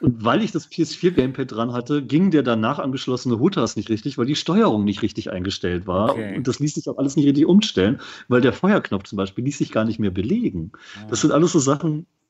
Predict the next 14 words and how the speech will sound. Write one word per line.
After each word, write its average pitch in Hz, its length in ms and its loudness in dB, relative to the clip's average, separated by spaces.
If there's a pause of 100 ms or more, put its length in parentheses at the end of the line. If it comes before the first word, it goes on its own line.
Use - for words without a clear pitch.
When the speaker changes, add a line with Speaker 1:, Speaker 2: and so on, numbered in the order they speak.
(200)
Speaker 1:
das - 200 -6
hätte 156 160 -2
man 180 160 -2
vielleicht 185 220 -4
vorher 185 180 0
mal 180 100 -2
ausprobieren - 640 -6
<laughs> - 0 -
können. - 600 -4
Speaker 2:
Ja, 127 280 -2
deswegen 170 380 -4
habe 160 120 -2
ich - 40 -10
tatsächlich 165 680 -4